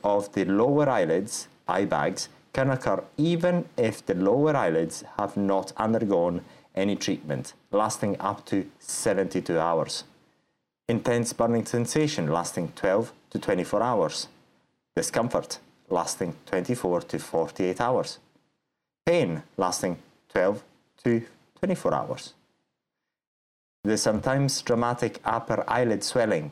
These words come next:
and discomfort experienced after plasma eyelid lift had been the cause of worry and even distress at times to those people undergoing plasma upper eyelid lift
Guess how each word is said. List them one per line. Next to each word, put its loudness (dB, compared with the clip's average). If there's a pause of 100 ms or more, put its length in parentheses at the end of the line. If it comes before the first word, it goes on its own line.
and 0
discomfort -2
experienced -2 (100)
after -2
plasma -2
eyelid 0
lift -4 (640)
had 0
been 2
the 0
cause 0
of -2
worry 2
and -6
even 0
distress 0
at -4
times -2 (720)
to 0
those 2
people 2
undergoing 4
plasma 0
upper -2
eyelid 0
lift 2